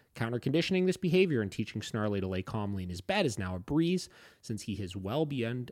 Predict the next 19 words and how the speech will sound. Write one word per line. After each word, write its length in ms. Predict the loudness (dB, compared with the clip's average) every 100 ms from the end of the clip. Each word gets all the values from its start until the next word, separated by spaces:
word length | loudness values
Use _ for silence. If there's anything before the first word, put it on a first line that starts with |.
| -8
his, 200 | -8 -8
below 400 | -6 -2 0 0
his 120 | -2
threshold 360 | -4 -4 -2 -4
of 80 | -6
stress 440 | -2 0 0 -4
and 180 | -6 -6
thus 140 | -6
perfectly 580 | -6 0 0 0 -2 -2
capable 460 | -2 -4 -2 -2 -2
of 100 | -2
coping 440 | -4 -2 0 2
with 180 | 0 0
those 360 | -6 -4 -4 -6 -8
actions. 500 | -10 -10 -14 -16 -18 -20 -20 _
That 160 | -10 -6
last 440 | -4 -4 -4 -6
point 220 | -8 -8
is 100 | -8